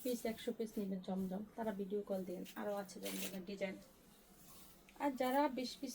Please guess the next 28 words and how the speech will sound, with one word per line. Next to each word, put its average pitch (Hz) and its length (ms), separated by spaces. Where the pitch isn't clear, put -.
তিরিশ 240 320
পিস 233 140
নেবেন, 220 280
এখান 202 220
থেকে 208 240
নিয়ে 185 200
নেবেন, 180 200
এই 320 100
সেমই 247 400
হবে। 175 180
প্রতি 294 300
সপ্তাহে 320 340
আমরা 302 180
ড-, 262 220
জমজম 269 400
দিব, 254 120
প্রতি 262 220
সপ্তাহে 262 520
আমরা 233 180
মনে 220 240
করেন 220 200
আপনার 214 320
দশটা 208 260
পনেরোটা 208 360
করে 208 120
ডিজাইন 196 240
যতগুলো 233 380
পারি 196 180